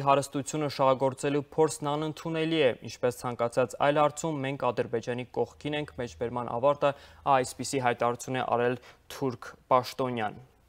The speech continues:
Ադրբեջանը բողոքի նոտա է հղել Փարիզին, իր խորը մտահոգությունը հայտնելով Ֆրանսիայի տարբեր քաղաքական ուժերի կողմից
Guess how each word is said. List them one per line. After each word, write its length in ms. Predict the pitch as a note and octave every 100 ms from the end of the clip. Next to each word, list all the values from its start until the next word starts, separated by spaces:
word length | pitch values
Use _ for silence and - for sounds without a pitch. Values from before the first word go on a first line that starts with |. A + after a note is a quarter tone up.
| _ _ - - - -
Ադրբեջանը 680 | - F#3 G3 G3 F#3+ G3+ G3
բողոքի 420 | D3+ F3 E3+ - F3+
նոտա 340 | E3+ E3+ E3+ F3
է 40 | D#3+ C#3
հղել 300 | C3+ C#3+ C3+
Փարիզին, 600 | D3 D3 D3+ C3+ E3+ E3+
իր 140 | D3+ C3+
խորը 260 | - D#3+ D#3
մտահոգությունը 760 | D3 D#3 D3+ D3 D3 E3+ E3 D3
հայտնելով 500 | D3 D3 D#3 E3 D#3 -
Ֆրանսիայի 420 | D3 D3 D#3 D3 C#3
տարբեր 340 | C#3 D3+ D3 -
քաղաքական 600 | C#3+ C#3 C#3+ C3 D3 - C#3
ուժերի 260 | C#3 C3+ -
կողմից 400 | C#3 B2+ E3+